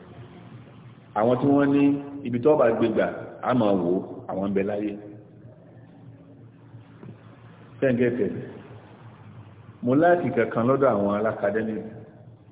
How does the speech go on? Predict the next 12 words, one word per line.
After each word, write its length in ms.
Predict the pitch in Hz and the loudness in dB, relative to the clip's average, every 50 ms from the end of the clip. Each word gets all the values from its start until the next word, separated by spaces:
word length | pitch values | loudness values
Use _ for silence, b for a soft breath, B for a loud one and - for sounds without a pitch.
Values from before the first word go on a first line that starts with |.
| - - - - - - - - - - - | -20 -20 -20 -20 -20 -20 -20 -20 -20 -20 -20
academician, 680 | - - - 113 107 107 113 117 113 - - 113 110 98 90 - - - | -18 -10 -6 -4 -2 -2 -2 -2 -4 -4 -6 -6 -6 -6 -8 -10 -14 -10
tẹ́ 160 | - 110 110 | -6 -4 -2
bá 100 | 110 123 123 | 0 2 2
fẹ́ 180 | 120 123 123 | 2 0 -2
sọ̀rọ̀ 340 | 120 123 131 123 110 98 95 95 92 92 - - - - - - - - - - - - - - - - - - - - - - | 0 2 2 2 2 2 2 0 0 -2 -4 -8 -10 -12 -14 -16 -18 -20 -20 -20 -20 -20 -20 -20 -20 -20 -20 -20 -20 -20 -20 -18
ọ̀rọ̀ 320 | - 101 95 95 98 101 104 104 104 | -14 -10 -6 -4 -4 -2 -2 -2 0
one 240 | 113 117 117 117 117 | -2 -2 -2 -4 -6
thousand, 460 | 113 - 98 95 101 98 101 107 104 104 | -4 -4 -4 -4 -4 -4 -4 -4 -6 -6
two 160 | - 120 113 - | -6 -8 -10 -6
thousand, 340 | - 104 98 95 98 104 101 98 | -4 -4 -4 -2 -2 -4 -4 -6
three 180 | 107 107 107 | -6 -8 -8
thousand 400 | 98 107 104 98 92 95 98 98 | -4 -4 -4 -4 -4 -6 -6 -6